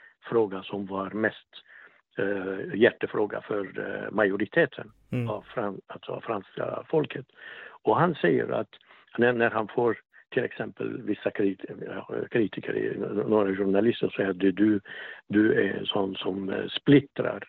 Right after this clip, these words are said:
Speaker 1: i, i, i samhället. Han säger, "Det är inte jag som splittrar. Ja, det, det jag ställer som huvudfråga, det är vad fransmännen har, eh, betraktat som huvudfråga i,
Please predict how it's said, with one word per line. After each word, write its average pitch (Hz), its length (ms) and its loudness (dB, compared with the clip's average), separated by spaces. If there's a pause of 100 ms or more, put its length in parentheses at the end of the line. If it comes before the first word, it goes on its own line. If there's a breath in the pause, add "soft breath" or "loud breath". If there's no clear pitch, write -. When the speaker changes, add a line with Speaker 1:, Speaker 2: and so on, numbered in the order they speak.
Speaker 1:
i, - 60 -4
i, 117 540 -4
i 95 60 -4
samhället. 101 560 -2
Han 104 120 -4
säger, 101 480 0
"Det 104 120 4
är 107 60 4
inte 110 180 0
jag 117 160 2
som 98 160 -2
splittrar. 107 540 0 (380 loud breath)
Ja, 104 280 4
det, 110 400 4
det 110 220 4
jag 104 400 2 (300)
ställer 123 320 2
som 101 260 -6
huvudfråga, 104 760 2 (380 loud breath)
det 110 360 4
är 104 40 0
vad 101 560 -6
fransmännen 107 640 -4
har, 95 220 -6 (240)
eh, 92 180 -4
betraktat 104 640 -4
som 101 160 -2
huvudfråga 107 640 2 (380 loud breath)
i, 104 120 2